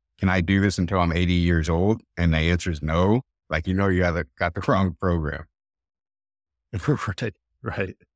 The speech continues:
Speaker 2: Um, yeah, because, uh, you know, if, if you're gonna put all this time and effort and, you know, potentially expense into, you know, maybe a, a gym membership or, uh, you know, uh, coaching and, and everything else, um,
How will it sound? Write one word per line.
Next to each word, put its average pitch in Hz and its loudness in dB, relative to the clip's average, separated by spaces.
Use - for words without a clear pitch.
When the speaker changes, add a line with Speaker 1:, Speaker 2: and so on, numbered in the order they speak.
Speaker 2:
Um, 107 2
yeah, 180 6
because, 170 0
uh, 131 -16
you 190 4
know, 170 6
if, 156 2
if 175 -2
you're 196 6
gonna 160 6
put 185 4
all 196 6
this 131 2
time 123 4
and 110 4
effort 104 -2
and, 104 0
you 131 -8
know, 110 0
potentially 117 0
expense 117 0
into, 104 -2
you 120 -6
know, 98 -4
maybe 87 -6
a, 92 -4
a 113 -10
gym 131 2
membership 110 0
or, 90 -4
uh, 95 -14
you 131 -8
know, 101 -2
uh, 117 -2
coaching 117 2
and, 104 -2
and 110 -2
everything 101 -4
else, 127 0
um, 107 -4